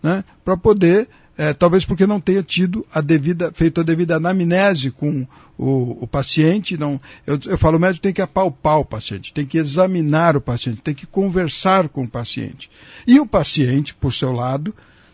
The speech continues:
tem que entender que uma boa consulta não necessariamente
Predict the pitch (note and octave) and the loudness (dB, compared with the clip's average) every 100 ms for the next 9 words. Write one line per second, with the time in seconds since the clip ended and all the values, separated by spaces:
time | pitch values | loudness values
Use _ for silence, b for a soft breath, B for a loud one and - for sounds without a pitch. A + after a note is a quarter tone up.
0 | _ G#3 G#3+ A3+ F#3+ F3 E3+ G#3 G3+ G3 | _ 2 4 0 2 2 4 4 2 2
1 | E3 D#3 A#3 C#4 - E3 - - B3 A3 | 2 4 8 8 6 2 -4 0 2 0
2 | - G#2+ b b b G3+ A#3+ D#4+ C#4 G#3 | -6 -10 b b b 8 8 10 6 4
3 | G3+ - F3 D3 B2 F3 G#3+ - A2+ | 2 0 2 2 2 2 0 -4 -10